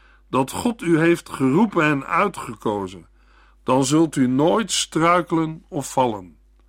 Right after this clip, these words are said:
Als u zo leeft, zal God de poorten van het eeuwige koninkrijk van onze Heere en Redder,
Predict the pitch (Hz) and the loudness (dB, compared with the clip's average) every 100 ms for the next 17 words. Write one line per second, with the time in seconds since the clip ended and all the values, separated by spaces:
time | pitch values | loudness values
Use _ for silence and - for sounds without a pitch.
0 | _ _ _ _ _ 135 135 143 151 180 | _ _ _ _ _ -2 0 0 0 2
1 | 196 214 160 120 135 - - - - _ | 4 4 2 2 -2 -6 -16 -20 -20 _
2 | - 160 156 - 214 - 147 143 - 226 | -2 0 0 -2 -4 -4 -4 -4 0 2
3 | 247 - 170 170 156 - - 214 208 175 | 2 0 -2 0 -2 -6 -2 0 0 -2
4 | 151 135 - 190 196 170 139 143 139 120 | -4 -6 0 2 2 0 0 0 0 0
5 | 139 131 117 120 127 165 147 131 120 123 | -2 0 0 0 2 2 0 -2 -6 -2
6 | 156 135 107 | -2 -2 -6